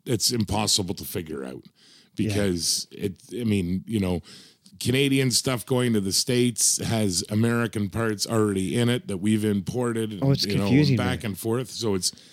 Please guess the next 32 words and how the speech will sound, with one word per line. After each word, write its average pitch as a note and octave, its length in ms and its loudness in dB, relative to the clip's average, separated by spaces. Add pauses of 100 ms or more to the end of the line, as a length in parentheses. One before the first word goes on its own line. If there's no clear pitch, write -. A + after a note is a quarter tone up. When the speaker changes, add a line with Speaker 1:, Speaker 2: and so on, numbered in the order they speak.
(520)
Speaker 1:
and D3+ 140 6
then D3+ 100 8
the D3+ 100 4
other D#3 140 4
one D#3 220 4
is C3+ 160 2
a C3+ 80 4
twenty B2 400 -2
percent A#2+ 500 -4
tax. - 560 -8 (460)
So C3 200 2
even C#3+ 300 0
that's C#3 360 0
the C3 60 -2
worst B2 360 -2
case A#2 260 -2
scenario. A2 520 -4
Speaker 2:
What C#3+ 80 -10
do D3 40 4
you D3 60 6
mean C#3+ 140 4
twenty G2+ 200 -4
percent G#2 240 -8
tax? G2+ 160 -4
Speaker 1:
Twenty, B2+ 240 4
twenty A#2+ 300 0
percent, G#2+ 560 -2
just G#2+ 200 -2
a E2+ 120 -2
twenty G#2 260 -6
percent F2 420 -6
tax. - 460 -10